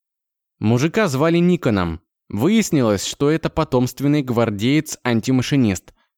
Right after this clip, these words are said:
призванный церковными патриархами в особое спецподразделение, что-то наподобие службы по борьбе с оборотнями. Когда половину бойцов этой службы перебили,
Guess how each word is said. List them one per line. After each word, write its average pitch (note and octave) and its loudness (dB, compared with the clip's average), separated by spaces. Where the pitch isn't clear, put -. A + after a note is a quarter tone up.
призванный F3+ 0
церковными C3+ 0
патриархами B2 -2
в A2+ 0
особое C3 0
спецподразделение, G#2+ -2
что-то - -2
наподобие B2+ 0
службы G2+ -2
по G#2 0
борьбе G#2 0
с - -6
оборотнями. G2 -2
Когда C3 -2
половину C#3+ 0
бойцов A2+ -2
этой A2+ -2
службы A2+ 0
перебили, E3 0